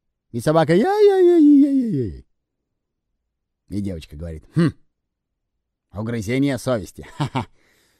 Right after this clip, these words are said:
Проходит некоторое время. Эта маленькая девочка сидит во дворе, и подбегает другая собака. И девочка смотрит на собаку и говорит:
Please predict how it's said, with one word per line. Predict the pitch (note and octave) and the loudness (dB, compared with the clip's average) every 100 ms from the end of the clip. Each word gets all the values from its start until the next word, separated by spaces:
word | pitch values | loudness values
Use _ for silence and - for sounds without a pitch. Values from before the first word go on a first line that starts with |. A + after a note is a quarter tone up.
| _ _ _ _ _ _ _ _ _ _ _ _ _ _ _ _ _ _ _ _ _ _ _ _ _ _ _ _ _ - | _ _ _ _ _ _ _ _ _ _ _ _ _ _ _ _ _ _ _ _ _ _ _ _ _ _ _ _ _ -10
Проходит | A#2 A#2+ F#3+ G#3+ F3 - | -6 0 2 2 0 -6
некоторое | B2+ D3+ D3 C#3+ C#3 C3 | -4 -2 -2 -2 -2 -2
время. | A#2+ G2 E2+ D2+ _ _ - | -2 -4 -6 -10 _ _ -10
Эта | A2 C3+ | -4 0
маленькая | C3+ B2+ A#2 A#2 | 0 -2 -4 -4
девочка | A#2 B2+ A2 - | -2 -4 -4 -8
сидит | G2 G#2+ A2 | -8 -6 -6
во | G2 | -6
дворе, | G2 G2 G2 D3+ F#3+ _ _ _ | -6 -4 -2 -2 -4 _ _ _
и | A2 | -8
подбегает | A#2+ G#2+ A#2 D3 F#3 | -6 -4 -2 0 0
другая | E3+ E3 D3+ A2+ | -2 -4 -4 -4
собака. | G2+ F2 - _ _ _ _ _ _ _ _ _ _ _ _ _ _ _ | -8 -12 -16 _ _ _ _ _ _ _ _ _ _ _ _ _ _ _
И | C3+ | -6
девочка | B2+ A2+ G2+ - | -2 -4 -4 -8
смотрит | G#2 A2 G#2 A#2+ B2 | -8 -6 -4 -6 -8
на | D3 | -6
собаку | D#3+ E3+ F#3+ G3 | -4 -2 -4 -4
и | E3+ | -6
говорит: | B2 F#2+ F2 F2 - | -6 -6 -6 -10 -14